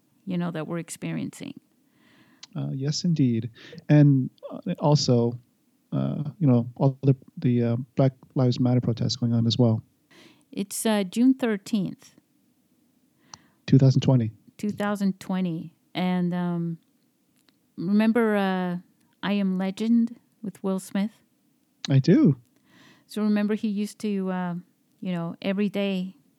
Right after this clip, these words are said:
Speaker 1: you know, he was a scientist, right? Uh, but he was documenting every day. You know, he would record the date and the time and his experiences.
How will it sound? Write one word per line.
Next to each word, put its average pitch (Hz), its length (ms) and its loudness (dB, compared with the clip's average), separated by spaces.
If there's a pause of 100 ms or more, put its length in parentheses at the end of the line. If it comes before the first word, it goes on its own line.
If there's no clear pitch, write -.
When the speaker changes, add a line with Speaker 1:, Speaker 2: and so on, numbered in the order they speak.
(140)
Speaker 1:
you 190 80 -6
know, 196 60 0
he 208 100 0
was 208 120 -8
a 208 60 -6
scientist, 269 680 -4
right? 180 240 -8 (880)
Uh, 180 340 -2 (340)
but 214 140 0
he 220 140 0
was 196 180 -4
documenting 185 960 -2
every 196 260 -4
day. 196 400 -6 (600)
You 180 140 -4
know, 156 360 -6
he 165 120 -10
would 170 200 -8
record 180 400 -8
the 196 80 -6
date 196 560 -6 (400)
and 160 180 -10
the - 100 -10
time 202 880 -2
and 175 400 -6
his 180 280 -8
experiences. 190 1300 -4